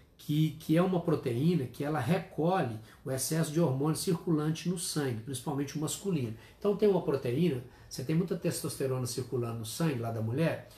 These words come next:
então essa proteína que é produzida no fígado, ela vai lá e gruda nesse hormônio, tipo, tipo prende o hormônio dentro dessa proteína e fala, não, você não vai trabalhar mais, você não vai fazer seu serviço.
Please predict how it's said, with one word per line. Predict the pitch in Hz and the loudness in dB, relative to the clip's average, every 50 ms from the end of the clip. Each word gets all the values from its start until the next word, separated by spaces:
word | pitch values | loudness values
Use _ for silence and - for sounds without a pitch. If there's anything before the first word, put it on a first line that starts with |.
| - - | -20 -10
então | - - 160 | -4 0 0
essa | 165 - - 165 | 2 2 2 2
proteína | 170 170 170 - 147 135 135 131 | 2 2 4 4 2 2 2 2
que | 127 135 | 0 -2
é | 131 | -2
produzida | - 139 127 123 120 113 120 120 120 | -2 -4 -4 -4 -4 -2 -2 -2 -2
no | 120 113 | -2 -4
fígado, | - - 165 156 143 135 | 0 0 0 2 2 0
ela | 135 127 | 0 0
vai | 113 139 139 131 127 | 0 0 0 0 0
lá | 131 131 147 165 | 0 0 2 2
e | 170 | 2
gruda | 160 139 139 151 170 202 220 196 156 151 143 127 - - - - - - | 0 0 2 4 6 6 6 4 2 0 -2 -4 -4 -8 -18 -20 -14 -8
nesse | 143 139 127 - - | -6 -4 -2 -2 -2
hormônio, | 135 110 113 131 151 175 185 165 131 110 110 - - - - - _ | -2 0 0 0 0 0 0 0 -2 -4 -8 -14 -20 -20 -20 -20 _
tipo, | - - 160 160 - 196 208 196 165 | -4 -2 -2 -2 0 0 0 0 0
tipo | - - - - 185 170 - 220 | -2 -4 -6 -6 -6 -6 -6 -8
prende | - - - 170 170 196 214 208 196 208 | -10 -2 2 4 6 6 6 6 6 6
o | |
hormônio | 196 160 135 139 151 160 185 190 180 151 | 6 6 4 2 2 2 2 2 2 0
dentro | 151 170 180 170 160 160 | 0 0 0 0 -2 -2
dessa | 175 165 - 170 | -4 -2 -2 -4
proteína | - 170 170 165 160 165 165 | -4 -4 -2 0 0 0 0
e | |
fala, | - 143 127 127 | 0 -2 -4 -4
não, | 131 123 110 | -4 -4 -4
você | 117 - - 165 | -6 -4 -2 0
não | 170 170 | 2 2
vai | 165 175 170 | 2 2 0
trabalhar | 180 180 185 180 185 190 190 | 0 0 0 0 0 0 0
mais, | 180 151 117 - | 0 -2 -2 -4
você | 131 123 | -4 -4
não | 123 | -4
vai | 131 127 | -4 -2
fazer | 131 160 139 131 147 139 | -2 -4 -4 -4 -4 -4
seu | - - 165 | -4 -4 -4
serviço. | - - 208 190 160 147 127 120 - - - | -4 -2 -2 -2 -2 -2 -4 -6 -8 -14 -20